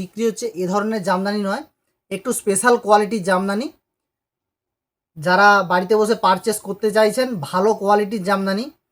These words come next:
সুরাট মাল নয়, একদম বাংলাদেশের জামদানি, তারা অবশ্যই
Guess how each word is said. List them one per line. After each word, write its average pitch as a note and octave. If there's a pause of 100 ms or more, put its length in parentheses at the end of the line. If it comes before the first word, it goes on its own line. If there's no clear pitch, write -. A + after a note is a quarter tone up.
(540)
সুরাট G#3
মাল G3 (100)
নয়, A3 (920)
একদম E3 (160)
বাংলাদেশের G3
জামদানি, F#3 (520)
তারা F3 (220)
অবশ্যই G#3